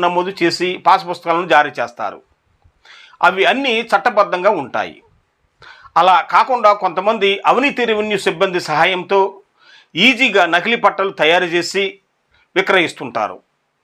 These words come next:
అవినీతి రెవెన్యూ సిబ్బంది కాసులకు కక్కుర్తిపడి అక్రమంగా రికార్డులు ట్యాంపరింగ్ చేసి, చట్ట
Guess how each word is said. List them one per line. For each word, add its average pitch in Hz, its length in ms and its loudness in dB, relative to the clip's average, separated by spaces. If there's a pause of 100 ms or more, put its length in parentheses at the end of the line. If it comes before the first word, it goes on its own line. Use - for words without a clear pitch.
(440)
అవినీతి 269 460 2
రెవెన్యూ 240 380 2
సిబ్బంది 214 380 2 (100)
కాసులకు 208 420 2 (100)
కక్కుర్తిపడి 175 600 0 (500)
అక్రమంగా 220 540 2
రికార్డులు 196 400 0 (100)
ట్యాంపరింగ్ 185 500 0
చేసి, 165 320 -4 (440)
చట్ట 185 160 0